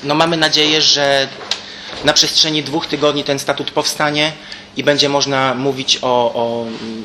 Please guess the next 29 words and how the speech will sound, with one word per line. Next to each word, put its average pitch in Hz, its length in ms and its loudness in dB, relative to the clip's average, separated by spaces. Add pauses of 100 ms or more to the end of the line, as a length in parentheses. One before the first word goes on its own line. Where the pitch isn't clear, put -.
(240)
że - 80 -2
tak - 80 -6
powiem, 131 320 -4
sformalizowaniu 143 880 -2
tego 123 220 -16
stowarzyszenia. 113 600 -14 (480)
Rejestracja 143 540 -14
już, 127 360 -8
e, 120 220 -6
się 117 200 -4
zakończyła, 131 640 -2
jeżeli 135 260 0
chodzi 123 260 -4
o 120 80 -4
stowarzyszenie, 127 600 -2
zakończyła 123 460 -6
się, 120 260 -4
jeżeli 117 240 -4
chodzi 113 280 -4
o 110 100 -6
partię. 123 520 0 (360)
Na 123 120 2
razie 143 200 2
pracujemy 135 560 -2
jeszcze 135 280 0
nad 131 260 -4
finalną 147 600 -6
wersją 131 340 -10
statutu. - 560 -20